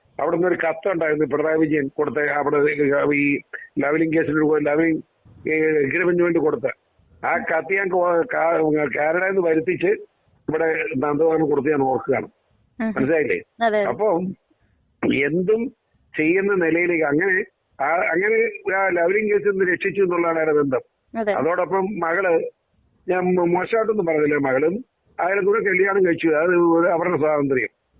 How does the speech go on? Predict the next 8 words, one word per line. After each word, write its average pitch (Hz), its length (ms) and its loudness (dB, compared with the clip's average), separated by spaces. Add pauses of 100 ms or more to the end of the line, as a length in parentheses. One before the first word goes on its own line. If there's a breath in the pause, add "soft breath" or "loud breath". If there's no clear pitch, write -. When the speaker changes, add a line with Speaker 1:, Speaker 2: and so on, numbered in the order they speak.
(280)
Speaker 1:
ആ 147 140 2
സ്വാതന്ത്ര്യത്തെ 160 480 0
ഒന്നും 160 180 2
ചോദ്യം 147 280 0
ചെയ്യാൻ 139 160 0
ഞാനില്ല, 123 360 -2
അവരുടെ 139 200 2
സ്വാതന്ത്ര്യം. 120 460 0